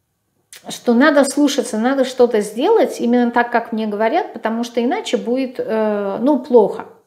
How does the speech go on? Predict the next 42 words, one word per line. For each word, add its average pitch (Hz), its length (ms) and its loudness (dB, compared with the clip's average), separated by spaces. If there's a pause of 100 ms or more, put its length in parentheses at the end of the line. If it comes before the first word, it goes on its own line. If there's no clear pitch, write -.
(880)
И, - 20 4
условно 277 400 4
говоря, 262 400 6
вот 370 140 -2
такая 285 240 0
вот 247 200 2
модель 247 340 2
поведения 262 520 0
у 220 60 -2
вас 262 220 0
существовала. 202 880 -6
А 180 40 -4
сейчас 359 540 -2
вы 269 160 2
пришли 247 340 0
к 247 80 -6
тому, 262 280 0
что 220 460 0
как 220 180 -10
будто 277 180 -6
бы 262 80 -2
задумались, 220 640 -4
«А - 40 -14
с - 140 -16
какого 285 400 -2
перепуга 226 400 2
я 220 240 0
раньше 214 320 -2
так 208 240 -4
думала?» 190 380 -2 (360)
Ну 320 220 4
окей, 196 220 0
да, 196 160 0
я 160 200 0
понимаю, 262 520 0
что 180 400 0
там - 220 -6
манипуляции 247 680 0
были 190 240 -4
и 180 40 -6
все 185 180 -8
такое. 247 460 -4